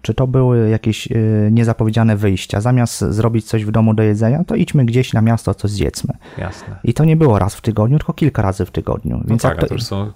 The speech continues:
Speaker 2: k-, konkretne kwoty,
Speaker 1: jak to
Speaker 2: prawda?
Speaker 1: zebraliśmy, to potrafiło być po kilkaset złotych miesięcznie. Plus dodatkowo, czy pójście na kawę rano przed pracą, czy pójście po pracy na kawę,
Speaker 2: Mhm.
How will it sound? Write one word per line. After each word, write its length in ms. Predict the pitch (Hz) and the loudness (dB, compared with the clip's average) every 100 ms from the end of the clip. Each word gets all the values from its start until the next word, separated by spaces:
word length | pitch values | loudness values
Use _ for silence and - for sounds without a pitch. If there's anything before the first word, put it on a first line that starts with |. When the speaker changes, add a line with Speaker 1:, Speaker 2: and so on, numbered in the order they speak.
| - 107 - | -16 -20 -20
Speaker 2:
k-, 80 | - | -14
konkretne 420 | - 104 107 - 104 | -8 -6 -6 -8 -8
kwoty, 360 | - 107 - | -6 -6 -2
Speaker 1:
jak 80 | 117 | 0
to 60 | 95 | 2
Speaker 2:
prawda? 80 | |
Speaker 1:
zebraliśmy, 440 | 139 135 131 147 147 | 2 2 2 2 0
to 80 | 135 | 0
potrafiło 380 | 123 127 127 | -2 0 0
być 120 | 117 - | -2 -2
po 120 | - | -2
kilkaset 400 | 110 113 - 107 | -2 -2 -2 -2
złotych 300 | 110 107 110 | -2 -2 -6
miesięcznie. 440 | 101 - - 147 | -6 -6 -4 -2
Plus 160 | 220 196 | 0 0
dodatkowo, 720 | 190 170 - 151 104 98 71 - _ | 2 0 0 -2 0 0 -2 -6 _
czy 100 | - | -6
pójście 320 | - 131 - 117 | 0 0 2 0
na 100 | 113 | 2
kawę 400 | 104 104 90 104 | 0 0 -2 -2
rano 360 | 101 101 98 92 | -2 0 0 -2
przed 180 | - 101 | -4 -6
pracą, 400 | - 98 - 95 | -2 -2 -2 -6
czy 140 | - - | -4 -2
pójście 300 | 117 - - | -2 -2 -4
po 100 | 98 | -4
pracy 320 | 104 - - | -4 -2 -2
na 140 | 98 | -2
kawę, 400 | - 98 98 - - - 98 | -4 -6 -4 -6 -8 -10 -8
Speaker 2:
Mhm. 280 | 87 110 | -6 -6